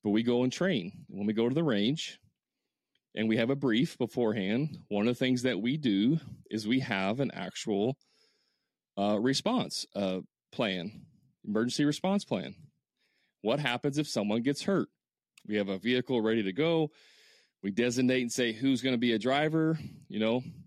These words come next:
I'll be the driver. The, the, the leader's like, "I'll drive." If I'm incapacitated or if I'm the one that's hurt, who else is gonna drive? Okay, you know, Chris, whatever, you're the second driver.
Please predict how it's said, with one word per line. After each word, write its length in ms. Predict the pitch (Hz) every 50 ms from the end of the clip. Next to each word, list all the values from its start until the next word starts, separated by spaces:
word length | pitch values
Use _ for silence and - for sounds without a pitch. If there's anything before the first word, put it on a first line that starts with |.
| _ -
I'll 140 | 113 123 135
be 140 | 139 151 147
the 80 | 147
driver. 580 | 131 143 147 143 143 147 143 147 147 147 143 143 -
The, 100 | 104 90 -
the, 260 | 107 110 110 117 110 -
the 100 | 107 107
leader's 360 | 107 110 123 127 131 123 117
like, 140 | 117 110 - -
"I'll 180 | - 127 123
drive." 460 | 113 113 127 127 135 139 151 156 165 - _ _ - - _ _ _ _ _ _ _ _ _ _
If 140 | - 110 - -
I'm 220 | - 123 135 139 139
incapacitated 1080 | 135 135 131 - 147 - 139 131 135 135 - - 139 135 139 143 143 147 156 160 160 156
or 80 | 139 107
if 100 | - -
I'm 180 | 107 113 123
the 80 | 123 123
one 180 | 123 131 131 127
that's 160 | 120 - -
hurt, 280 | 139 143 151 156 - - -
who 160 | 135 135 139
else 180 | 139 139 - -
is 100 | 113 104
gonna 200 | 113 107 104 101
drive? 360 | 92 104 98 98 92 92 92 - _ _ _ _ _ _ _ _ _ -
Okay, 400 | 117 - 151 139 117 101 90 - _ _ -
you 120 | 113 107
know, 100 | 95 90
Chris, 360 | - - 170 151 117 107 -
whatever, 280 | 131 135 139 135 120 104
you're 180 | 98 104 117
the 80 | 123 123
second 380 | 120 - 147 147 - - - -
driver. 440 | 110 104 98 98 92 85 85 110